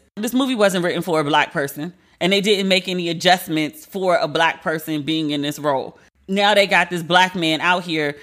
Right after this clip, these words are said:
saying corny shit. I wanna tell you about this film without giving too much away. I wrote about it on my Facebook page. I was like, "I tried to watch this film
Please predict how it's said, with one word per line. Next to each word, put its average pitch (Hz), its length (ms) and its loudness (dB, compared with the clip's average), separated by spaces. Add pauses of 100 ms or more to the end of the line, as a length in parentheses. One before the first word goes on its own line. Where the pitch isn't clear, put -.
(180)
saying 175 320 0
corny 196 380 0
shit. - 360 -4 (560)
I - 160 -4
wanna 277 260 0
tell 254 220 -2
you 233 120 -4
about 190 220 2
this 170 160 -10
film 190 300 0
without 165 340 -2
giving 165 240 -4
too 170 160 -6
much 160 240 -4
away. 147 320 -2 (520)
I 220 100 4
wrote 262 260 2
about 196 260 2
it 170 60 -4
on 175 120 0
my 165 140 2
Facebook 180 520 -4
page. 143 520 -2 (300)
I 214 100 2
was 220 200 -4
like, 185 260 2
"I 185 100 -2
tried 262 300 2
to 233 80 -4
watch 196 300 2
this 190 180 -8
film 175 520 -2